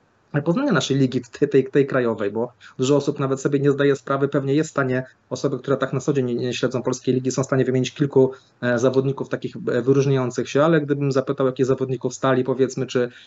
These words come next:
czy te-, tego typu drużyn, to byłby już pewnie problem i to jest normalne. Więc też jest fajnie właśnie, żeby s-,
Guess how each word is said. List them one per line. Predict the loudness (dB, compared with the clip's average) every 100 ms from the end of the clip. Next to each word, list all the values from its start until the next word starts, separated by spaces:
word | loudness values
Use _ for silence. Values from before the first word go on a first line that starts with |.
| _
czy | -2 0
te-, | 0
tego | 0 0
typu | 0 -4
drużyn, | -2 0 2
to | 2
byłby | 2 2
już | 0
pewnie | 0 0 0
problem | 2 0 -2 -4
i |
to | -6
jest | -4
normalne. | -2 0 0 -2 -10 -18 -14 -8
Więc | -4
też | -2 -2
jest | -2
fajnie | 0 0 0
właśnie, | -2 -2
żeby | 0 0
s-, | 2